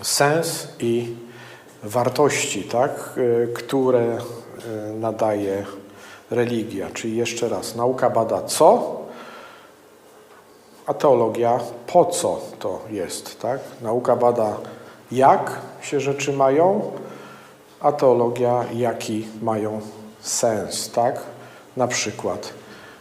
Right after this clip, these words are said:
dla mnie. No i znowu, za chwilę dalszy ciąg programu,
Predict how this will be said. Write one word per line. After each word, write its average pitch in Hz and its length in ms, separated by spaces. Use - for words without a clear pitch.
dla 110 280
mnie. 95 260
No 180 120
i 165 180
znowu, 113 300
za 190 160
chwilę 143 580
dalszy 127 420
ciąg 120 320
programu, 117 760